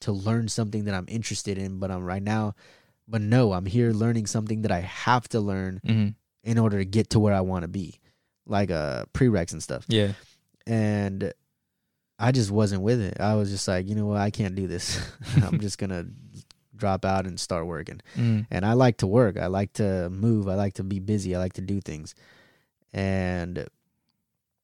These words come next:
Speaker 1: and so I told him about that. I was like, "Nah, I dropped out. This is why." And he was like, "Damn, I'm, I've been thinking about dropping out too."
Speaker 2: How old is
Speaker 1: And,
Speaker 2: he?
Speaker 1: uh,
Speaker 2: Or
Speaker 1: he's,
Speaker 2: she?
Speaker 1: he's our age.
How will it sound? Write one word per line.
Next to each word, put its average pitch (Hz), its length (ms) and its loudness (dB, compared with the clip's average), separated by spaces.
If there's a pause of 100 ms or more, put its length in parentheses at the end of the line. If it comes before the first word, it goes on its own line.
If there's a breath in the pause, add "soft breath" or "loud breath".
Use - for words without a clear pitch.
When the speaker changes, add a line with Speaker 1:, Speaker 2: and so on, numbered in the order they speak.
(1200)
Speaker 1:
and 104 220 2
so 123 140 4
I 110 120 6
told 160 280 8
him 123 200 4
about 98 280 2
that. 101 180 2
I 101 40 2
was 101 120 2
like, 98 140 0
"Nah, 107 220 2
I 101 60 2
dropped 98 340 0
out. 104 300 4
This 101 180 0
is 98 80 -6
why." 101 480 2 (220)
And 95 520 -2
he 101 200 -2
was 101 200 -2
like, 90 280 -4
"Damn, 110 320 2
I'm, 101 200 -2
I've 104 200 0
been 107 120 0
thinking 110 220 0
about 98 220 0
dropping 95 300 -2
out 76 160 -6
too." 104 300 0 (340 loud breath)
Speaker 2:
How 147 100 8
old 147 100 10
is 117 100 10
Speaker 1:
And, 117 140 6 (240)
Speaker 2:
he? 107 60 -6
Speaker 1:
uh, 98 260 2
Speaker 2:
Or 113 80 6
Speaker 1:
he's, 113 80 4
Speaker 2:
she? 110 120 2
Speaker 1:
he's 107 180 0
our 113 160 4
age. - 240 -8